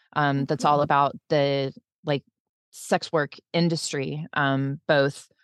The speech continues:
Speaker 1: legal and not, because Nevada's the only state in the country that has legal, like, highly regulated brothels. And so I've gotten a lot of my sex education through this project and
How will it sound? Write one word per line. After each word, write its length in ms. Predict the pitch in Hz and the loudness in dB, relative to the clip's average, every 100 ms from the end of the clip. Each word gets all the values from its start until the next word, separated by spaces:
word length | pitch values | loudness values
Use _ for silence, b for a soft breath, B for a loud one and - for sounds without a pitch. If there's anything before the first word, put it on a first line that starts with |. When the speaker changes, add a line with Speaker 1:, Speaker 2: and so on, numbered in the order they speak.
| _ _ - | _ _ -8
Speaker 1:
legal 680 | 151 165 156 156 143 143 147 - | 0 2 2 2 2 0 -4 -4
and 520 | 151 143 139 170 - - | -2 0 0 -2 -4 -2
not, 300 | 160 156 - | 2 2 2
because 240 | 160 156 151 | -2 -2 -2
Nevada's 380 | 143 147 151 | 2 2 2
the 120 | 151 139 | 0 -2
only 180 | 135 | -2
state 400 | 135 - 143 143 - | -4 -4 -2 -2 -2
in 100 | 139 | -4
the 80 | 139 | -2
country 340 | 180 156 151 | -4 0 -2
that 160 | 143 123 | -2 -4
has 640 | - 143 139 147 - - _ _ _ | 0 2 2 0 -10 -18 _ _ _
legal, 540 | 156 160 147 147 143 139 | -2 0 2 2 2 0
like, 240 | 147 139 - | -2 -4 -4
highly 400 | - 156 143 147 | -2 0 2 0
regulated 760 | 135 139 143 135 139 139 135 - - | 0 0 0 -2 0 0 -2 -8 -2
brothels. 600 | 165 175 - 147 165 - b b b b - | 2 2 0 -6 -6 -12 b b b b -4
And 180 | 156 151 | 0 0
so 400 | - 151 143 135 - | 2 2 4 0 2
I've 240 | 160 185 | 2 4
gotten 260 | 202 180 156 | 2 2 0
a 60 | |
lot 240 | 143 143 139 | 0 0 0
of 140 | 135 | -2
my 240 | 143 139 160 | -2 -2 -2
sex 260 | 156 - | -4 -4
education 840 | 147 139 - 151 - 139 131 135 - | -6 -6 -8 -6 -4 -4 -4 -8 -4
through 200 | 156 147 | 0 0
this 200 | 143 - | -2 -6
project 560 | - 143 139 143 - - | -4 -2 -2 -4 -8 -4
and 360 | 151 147 143 | 0 0 0